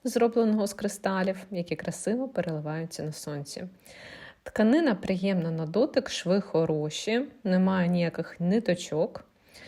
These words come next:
На мені розмір L ідеально підійшов, як на мене. Загалом виглядає стильно і мило. Думаю, буде крутою знахідкою для тих, хто любить незвичайні деталі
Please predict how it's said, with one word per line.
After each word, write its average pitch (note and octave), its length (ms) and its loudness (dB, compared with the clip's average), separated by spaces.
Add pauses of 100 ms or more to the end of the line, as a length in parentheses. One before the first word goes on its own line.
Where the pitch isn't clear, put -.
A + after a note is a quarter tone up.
(340)
На F#3+ 120 6
мені A3 320 6
розмір F3+ 540 2
L E4 320 2 (220)
ідеально F#3+ 560 2
підійшов, F3+ 760 -2
як D3+ 220 -6
на E3+ 60 -4
мене. D3 320 -6 (720)
Загалом F4+ 540 6 (280)
виглядає G3 640 6
стильно C4+ 720 4 (120)
і F3 140 0
мило. G3+ 540 2 (640)
Думаю, C#4 460 4
буде G#3+ 340 4
крутою F#3+ 420 4
знахідкою F3 640 0
для D#3+ 140 -2
тих, D#4+ 260 -2
хто - 380 6
любить G#3+ 580 2
незвичайні F#3+ 800 2
деталі E3 640 -2